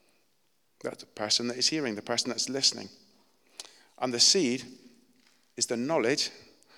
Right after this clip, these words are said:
of the secrets of the kingdom of heaven. That's what it says in verse eleven. It says that. The seed is the knowledge of the secrets of the kingdom of heaven.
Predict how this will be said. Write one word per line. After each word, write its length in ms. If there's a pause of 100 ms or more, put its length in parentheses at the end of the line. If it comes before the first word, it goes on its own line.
(160)
of 140
the 80
secrets 760
of 120
the 80
kingdom 420
of 120
heaven. 280 (720)
That's 160
what 80
it 60
says 220
in 80
verse 240
eleven. 300 (840)
It 80
says 240
that. 160 (600)
The 80
seed 520
is 140
the 100
knowledge 500 (440)
of 140
the 80
secrets 600
of 180
the 80
kingdom 340
of 120
heaven. 300